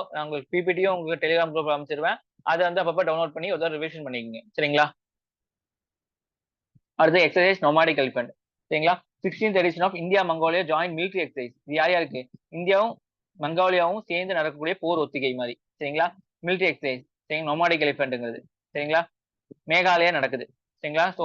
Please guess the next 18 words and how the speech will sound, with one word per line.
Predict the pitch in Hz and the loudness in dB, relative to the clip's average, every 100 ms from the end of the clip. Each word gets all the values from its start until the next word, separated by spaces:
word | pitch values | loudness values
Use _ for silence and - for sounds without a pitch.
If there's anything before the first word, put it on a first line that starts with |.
| 151 | 2
அவங்க | 165 170 | 2 0
ரெண்டு | 175 | 0
பேத்துக்கும் | 170 175 170 | -2 -4 -2
உண்டான | 160 160 147 | -2 -2 -4
நிறைய | 156 147 | -4 -6
விஷயங்களை | 156 151 | -6 -4
வந்து | 147 214 - | -2 -4 -6
செஞ்சு | 160 160 147 | -8 -2 0
பார்த்துப்பாங்க. | 131 131 135 139 151 _ _ - | 0 -4 0 0 0 _ _ -2
ஒவ்வொருத்தவங்க | 160 170 175 170 | 0 2 0 -2
ஒருத்தவங்க | 156 160 151 | -2 -4 -6
விஷயங்களை | 175 170 160 | -6 -6 -2
சொல்லி | 151 135 | -4 -4
தந்திருப்பாங்க, | 135 127 127 127 135 - _ _ - | -4 0 0 2 0 -2 _ _ -8
சரிங்களா? | 156 160 160 _ _ _ _ _ _ _ _ _ _ _ _ _ _ _ _ _ _ _ _ _ - | 0 0 0 _ _ _ _ _ _ _ _ _ _ _ _ _ _ _ _ _ _ _ _ _ -8
அதான். | 123 127 _ _ _ | -6 -6 _ _ _
So, | 151 143 | -4 -4
இது, | 139 | -4